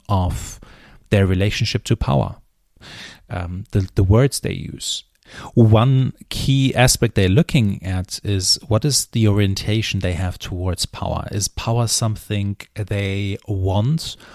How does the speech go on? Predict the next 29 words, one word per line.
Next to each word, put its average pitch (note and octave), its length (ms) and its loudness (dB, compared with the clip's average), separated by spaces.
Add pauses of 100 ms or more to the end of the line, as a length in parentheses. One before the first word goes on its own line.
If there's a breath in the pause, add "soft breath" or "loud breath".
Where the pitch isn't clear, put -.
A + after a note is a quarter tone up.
for - 220 -2
their F#2+ 160 0
own A2+ 280 0
purposes, C#3+ 880 -2
or G#2+ 200 0
is G#2 180 -2
power A2+ 500 0
something G2 600 -2
they're F#2 220 -2
striving G#2 640 -2
for C3 460 2 (400 loud breath)
to - 100 -2
achieve - 600 -2 (280)
social G2 1000 0 (640 soft breath)
ends? - 500 -4 (140)
So F2+ 560 0
they G2+ 120 -2
want G2 280 0
to - 180 -6
use G2 180 0
power F#2+ 380 -2
for - 400 -2
others, - 500 -4
society - 720 -4
in F2 60 -6
the F2 80 -6
broadest F2+ 460 -4
sense. - 400 -2 (680 loud breath)
And A2 260 2